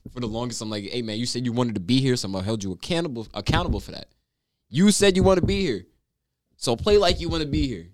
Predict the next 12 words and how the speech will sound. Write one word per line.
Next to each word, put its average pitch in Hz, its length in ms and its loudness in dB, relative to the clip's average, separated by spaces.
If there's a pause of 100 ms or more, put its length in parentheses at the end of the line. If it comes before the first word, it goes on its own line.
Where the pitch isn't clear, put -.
(160)
And 135 220 0
last 147 300 0
night, 160 180 -4
I, 135 120 2
when 139 160 0
he 147 60 -2
played 147 220 -4
the, 131 160 0
uh, 127 180 2
the, 123 280 -6 (100)
the 110 100 -12
Grizzlies, 151 500 -6